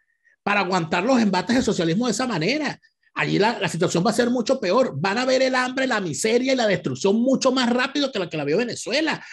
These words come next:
Venezuela tuvo en una ensoñación de diez años con los altísimos precios del petróleo pensando que esa fiesta era infinita,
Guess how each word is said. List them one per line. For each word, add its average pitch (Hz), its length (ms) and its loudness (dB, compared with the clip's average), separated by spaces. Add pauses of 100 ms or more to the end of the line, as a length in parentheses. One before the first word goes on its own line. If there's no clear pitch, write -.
Venezuela 180 380 0
tuvo 269 160 0
en 269 80 0
una 277 140 -2
ensoñación 220 800 0
de 269 100 2
diez 262 420 0
años 262 380 -4 (220)
con 196 160 4
los 175 100 2
altísimos 185 460 0
precios 208 260 2
del 262 80 0
petróleo 202 340 -2
pensando 202 440 0
que 269 80 -2
esa 247 160 -2
fiesta 262 260 0
era 277 80 2
infinita, 294 640 -2